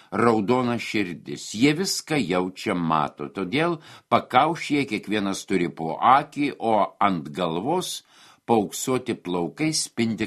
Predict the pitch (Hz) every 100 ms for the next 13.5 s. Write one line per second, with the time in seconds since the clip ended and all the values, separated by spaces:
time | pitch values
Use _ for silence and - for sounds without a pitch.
0 | - 101 - - 73 55 50 50 50 _
1 | _ _ _ _ _ _ _ _ - -
2 | _ - 92 165 196 160 139 120 - 185
3 | 190 156 147 127 131 135 127 - 123 117
4 | - 160 160 156 151 151 139 127 139 120
5 | 110 98 85 65 60 - _ _ - -
6 | - - _ - 143 156 156 160 190 156
7 | 160 151 143 - - - - - _ _
8 | - 139 127 107 117 120 139 135 123 123
9 | - - - _ _ 71 80 135 135 -
10 | - 60 - _ _ _ - 117 131 127
11 | 120 - 110 - 117 117 131 160 156 -
12 | - - _ - 82 113 98 76 82 85
13 | 98 135 143 220